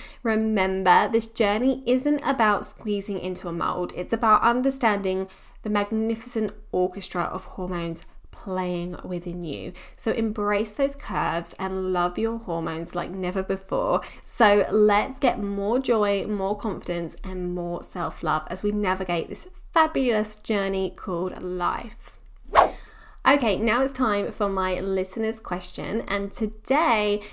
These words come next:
we have a question about toxins. She said, "What is the safest and least toxic way of adding fragrance to the home?" So this is a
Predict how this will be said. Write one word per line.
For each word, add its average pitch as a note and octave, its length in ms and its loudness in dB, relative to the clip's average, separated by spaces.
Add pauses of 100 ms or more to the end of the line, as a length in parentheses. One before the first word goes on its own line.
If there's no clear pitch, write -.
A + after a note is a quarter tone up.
(100)
we C4 140 4
have D4+ 100 2
a - 20 -4
question A3 640 0
about - 720 -2
toxins. - 880 -2 (440)
She - 300 -2
said, B3 760 2 (180)
"What B3+ 380 2
is A#3+ 220 2
the A3 100 -2
safest A3+ 840 -2 (100)
and G3+ 360 0 (200)
least D4 560 0
toxic - 600 -6
way G#3 640 2 (180)
of B3 220 0
adding A#3 340 2
fragrance F#3 840 -4
to - 120 -6
the F3+ 80 -6
home?" - 520 -8 (600)
So A3+ 480 4
this C4+ 260 6
is E4 80 -2
a F#4 100 4